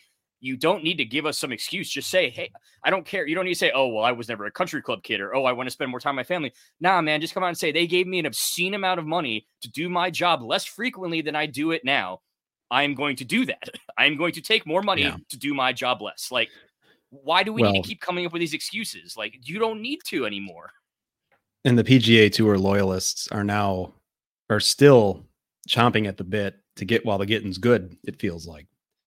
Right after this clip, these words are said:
Speaker 2: You know, I don't know if we have this conversation about money and whether or not they should get paid to play in the Ryder Cup and all that,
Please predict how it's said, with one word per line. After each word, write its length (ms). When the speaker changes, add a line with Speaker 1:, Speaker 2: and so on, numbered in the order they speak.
Speaker 2:
You 120
know, 140
I 100
don't 220
know 220
if 120
we 140
have 120
this 140
conversation 640
about 260
money 440
and 120
whether 240
or 40
not 200
they 140
should 220
get 120
paid 220
to 80
play 220
in 80
the 40
Ryder 300
Cup 220
and 80
all 140
that, 220